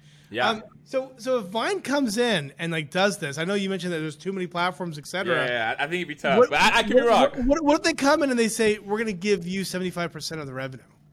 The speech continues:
Speaker 1: Of the Vines?
Speaker 2: Yeah. Like,
Speaker 1: What?
Speaker 2: like, like, if, if you upload, you start getting traction, and, like, they're doing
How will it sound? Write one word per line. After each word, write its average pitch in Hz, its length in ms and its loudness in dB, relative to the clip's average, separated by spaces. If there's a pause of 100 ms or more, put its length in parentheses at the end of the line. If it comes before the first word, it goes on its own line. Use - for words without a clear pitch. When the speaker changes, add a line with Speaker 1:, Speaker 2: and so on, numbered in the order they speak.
(920)
Speaker 1:
Of 135 200 2
the 147 80 -2
Vines? 143 580 0 (360)
Speaker 2:
Yeah. 151 320 -4 (840)
Like, 165 200 -2
Speaker 1:
What? 147 300 2
Speaker 2:
like, 175 300 -2
like, 190 200 2
if, 208 320 2
if 202 120 4
you 214 140 2
upload, 233 540 2
you 190 80 -4
start 208 440 -4
getting 185 220 -2
traction, 202 640 2
and, 185 140 -4
like, 165 160 -2
they're 170 140 -2
doing 175 380 -2